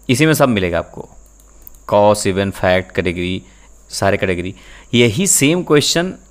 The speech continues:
Excel में math and tring होता था ऑप्शन, जहाँ पे वहाँ पे लिखा है मैथमेटिकल, वहाँ पे math and tring होता था Excel में। यही दोनों डिफरेंस है इसमें। Excel पूछे तो ये वाला बी नंबर वाला आंसर होगा, क्योंकि उसमें दोनों होता था एक ही साथ, समझ के चलना आपको। अब नेक्स्ट,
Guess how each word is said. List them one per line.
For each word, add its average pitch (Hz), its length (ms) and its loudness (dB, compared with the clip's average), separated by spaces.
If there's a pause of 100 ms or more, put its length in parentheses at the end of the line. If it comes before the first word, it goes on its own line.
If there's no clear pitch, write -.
(120)
Excel 160 340 0
में 147 180 0
math 123 500 0
and 127 160 -2
tring 120 240 -2
होता 85 240 -4
था 82 100 -2
ऑप्शन, - 380 -6
जहाँ 92 280 -4
पे 117 100 -4
वहाँ 98 180 -2
पे 110 100 -6
लिखा 98 220 -4
है 101 60 -2
मैथमेटिकल, 95 680 -4 (420)
वहाँ 98 160 0
पे 131 120 -6
math 101 380 -2
and 107 160 -4
tring 95 240 -4
होता 87 220 -2
था 147 180 -10 (340)
Excel - 340 -4
में। 87 120 -10 (400)
यही 117 100 4
दोनों 113 220 0
डिफरेंस 113 360 0
है 101 80 -2
इसमें। 113 200 -10 (360)
Excel 147 360 -2
पूछे 135 240 -2
तो 143 120 -4
ये 98 180 0
वाला 85 200 0
बी 87 220 -2
नंबर 87 260 -2
वाला 85 200 -2
आंसर 82 240 -6
होगा, 82 240 -8 (180)
क्योंकि 113 200 -4
उसमें 139 300 -2
दोनों 107 280 2
होता 82 200 -2
था - 220 -12 (360)
एक 110 140 -2
ही 104 100 -4
साथ, - 300 -10
समझ 107 200 -2
के 104 80 -2
चलना 101 240 0
आपको। 110 200 -4
अब 104 60 -4
नेक्स्ट, 85 380 -4